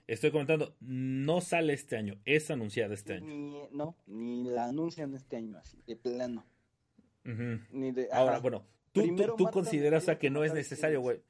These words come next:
Speaker 1: güey. O sea, tú consideras que no es necesario, güey, y que no saldrá una Pro, güey.
Speaker 2: Mm, mira,
Speaker 1: ¿Correcto?
Speaker 2: porque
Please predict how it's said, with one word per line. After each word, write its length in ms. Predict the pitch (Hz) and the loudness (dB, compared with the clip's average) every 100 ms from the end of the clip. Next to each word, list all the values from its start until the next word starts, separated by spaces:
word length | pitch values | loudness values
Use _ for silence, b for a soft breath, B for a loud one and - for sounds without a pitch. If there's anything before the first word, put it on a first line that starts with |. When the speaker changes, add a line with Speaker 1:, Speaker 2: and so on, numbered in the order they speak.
| _ _ _ _ _ _ 147 | _ _ _ _ _ _ -12
Speaker 1:
güey. 80 | - | -8
O 40 | |
sea, 140 | 156 175 - _ - - | -6 -8 -12 _ -14 -10
tú 100 | 190 | -2
consideras 400 | 214 196 190 - | 0 0 -2 -2
que 100 | 160 | 0
no 120 | 156 | 0
es 100 | 156 | 0
necesario, 640 | 156 139 - 127 120 101 | -4 -6 -6 -4 -2 -4
güey, 160 | 95 101 | -8 -10
y 120 | 117 | -8
que 120 | 123 | -4
no 140 | 123 131 | -4 -4
saldrá 300 | 135 113 110 | -4 -4 -4
una 240 | 110 107 | -6 -4
Pro, 180 | 123 123 | 0 0
güey. 160 | 110 92 _ _ _ _ _ _ _ _ _ | 0 -6 _ _ _ _ _ _ _ _ _
Speaker 2:
Mm, 500 | 196 190 190 185 180 | -6 -2 -2 -2 0
mira, 180 | 190 165 | 0 0
Speaker 1:
¿Correcto? 460 | - 113 151 160 - _ | -2 -2 -2 -4 -6 _
Speaker 2:
porque 400 | 165 160 175 | -6 -4 -6